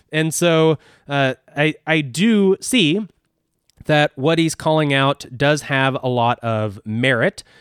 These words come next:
And the one thing that I guess I would say about it would be that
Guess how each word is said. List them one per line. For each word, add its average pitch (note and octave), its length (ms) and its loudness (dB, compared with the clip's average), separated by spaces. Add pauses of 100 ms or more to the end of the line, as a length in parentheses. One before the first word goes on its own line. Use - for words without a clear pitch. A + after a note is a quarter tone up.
(180)
And D#3+ 340 0 (120)
the D#3 160 0
one A3+ 240 2
thing F#3+ 280 0
that D#3+ 340 0 (400)
I E3 80 0
guess F3 340 0
I D#3 180 2
would D#3 240 0
say D3 400 2
about C#3+ 480 0
it A#2 300 -4 (120)
would C#3+ 320 -2
be E3 240 0
that C3+ 560 -2